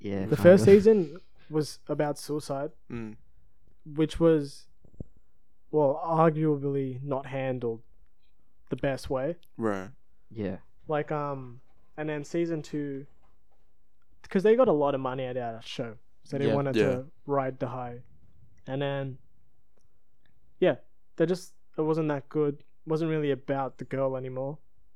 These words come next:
Speaker 2: Well, it was, but, like,
Speaker 3: It's kinda like, this is,
Speaker 1: Yeah, you
Speaker 3: this is
Speaker 1: can't,
Speaker 3: about the girl, but then it
Speaker 1: that
Speaker 3: ends up being
Speaker 1: should be
Speaker 3: about,
Speaker 1: like a movie.
Speaker 3: yeah, everything
Speaker 2: yeah,
Speaker 3: but
Speaker 2: and
Speaker 3: the
Speaker 2: then
Speaker 3: girl.
Speaker 2: the third one isn't, so far, isn't about the girl yet. The one that committed
Speaker 1: Oh,
Speaker 2: suicide
Speaker 1: nice.
Speaker 2: in season one.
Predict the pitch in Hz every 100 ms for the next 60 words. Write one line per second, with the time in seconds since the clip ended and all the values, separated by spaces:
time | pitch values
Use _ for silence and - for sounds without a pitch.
0 | - 175 196 208 156 123 185 156 156 143
1 | - - - - - - - - - -
2 | - - 113 - 120 113 104 - 120 113
3 | 113 104 127 120 - 131 123 123 113 117
4 | 113 117 107 113 117 110 117 110 165 208
5 | 233 214 104 135 147 90 - - 104 92
6 | 104 151 151 127 98 160 190 214 185 175
7 | 208 233 226 196 151 - - - - -
8 | 190 170 180 170 196 190 180 170 139 127
9 | - - - - 160 156 151 143 135 135
10 | 135 127 123 113 107 - - - 147 147
11 | 139 147 151 147 139 147 135 139 131 127
12 | 127 - - 135 135 131 123 113